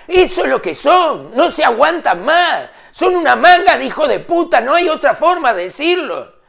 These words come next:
No hay otra forma. Viven tapando las cagadas que hacen estos tipos. Tenemos que aguantar que Beatriz Argimón viaje a, a, a la paz de Ucrania, a buscar la paz de Ucrania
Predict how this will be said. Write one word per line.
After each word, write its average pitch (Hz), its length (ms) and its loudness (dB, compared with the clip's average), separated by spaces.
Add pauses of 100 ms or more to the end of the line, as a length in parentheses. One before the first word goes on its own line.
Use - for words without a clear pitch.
(320)
No 285 120 -4
hay 359 160 4
otra 240 220 -2
forma. 285 640 -2 (480)
Viven 359 480 0
tapando 320 540 0
las - 160 -2
cagadas 269 420 0
que 262 160 -4
hacen 262 240 -6
estos 180 260 -8
tipos. 277 520 -2 (260)
Tenemos 381 320 -6
que 240 60 -2
aguantar 190 420 -4
que 160 140 -10
Beatriz 208 480 -12
Argimón 160 520 -8 (260)
viaje 233 600 -8 (300)
a, - 360 -6
a, - 20 -8 (200)
a 160 40 -4
la 165 260 -6
paz 269 220 -4
de 170 100 -12
Ucrania, 117 1120 -16
a 160 60 -6
buscar 254 380 -6
la 214 240 -8
paz 262 300 -8
de 147 140 -10
Ucrania 175 840 -14